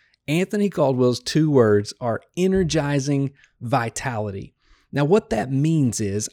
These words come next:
I believe God has called me to give an abundant amount of power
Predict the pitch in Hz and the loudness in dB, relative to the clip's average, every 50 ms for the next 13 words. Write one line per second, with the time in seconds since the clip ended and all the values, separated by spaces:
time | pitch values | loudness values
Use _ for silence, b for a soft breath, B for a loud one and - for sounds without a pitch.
0 | _ _ - 156 180 214 226 208 190 151 139 123 113 113 113 120 139 147 156 151 | _ _ -4 -4 -2 0 0 2 2 2 2 0 0 -2 -2 -2 -2 -2 0 -2
1 | 135 123 - _ - - - - 147 156 165 151 127 123 127 127 123 104 98 101 | -4 -4 -6 _ -14 -12 -6 -2 -2 -2 0 0 0 0 0 0 -2 -4 -6 -10
2 | - b b b b b b b b _ - 160 160 147 131 123 185 185 190 202 | -14 b b b b b b b b _ -2 0 0 0 0 2 4 4 4 4
3 | 190 - _ 147 143 135 120 113 110 _ - 156 170 202 208 240 233 - - 175 | 2 0 _ -2 -2 -2 -2 -4 -8 _ -4 -2 0 0 0 0 -2 -2 -2 -2
4 | 170 165 160 156 160 147 123 - _ _ - - - 151 147 139 117 104 92 87 | -2 0 0 0 0 -2 -2 -4 _ _ -14 -10 -6 -4 -2 0 0 -2 -2 -6
5 | 90 92 | -10 -12